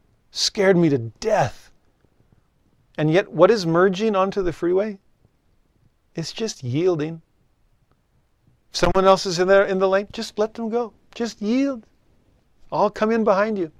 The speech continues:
Now, half the time, don't do this, but we, we got a burger in one hand or a makeup brush in the other, and our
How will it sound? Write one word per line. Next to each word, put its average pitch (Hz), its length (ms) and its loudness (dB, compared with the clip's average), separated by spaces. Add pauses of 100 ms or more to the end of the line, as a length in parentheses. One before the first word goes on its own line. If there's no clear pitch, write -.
(880)
Now, 160 320 6
half 202 240 4
the - 80 -6
time, 208 460 0 (400)
don't 147 240 0
do 156 160 4
this, 120 380 -4 (720)
but 151 140 4
we, 151 260 4 (480)
we 156 100 0
got 180 140 8
a 156 40 4
burger 165 420 6
in 156 120 0
one 165 220 4
hand 170 360 2
or 143 60 4
a 131 80 0
makeup 160 460 2 (160)
brush 160 380 8
in 160 100 -2
the 151 120 2
other, 165 360 8
and 143 120 2
our 131 220 2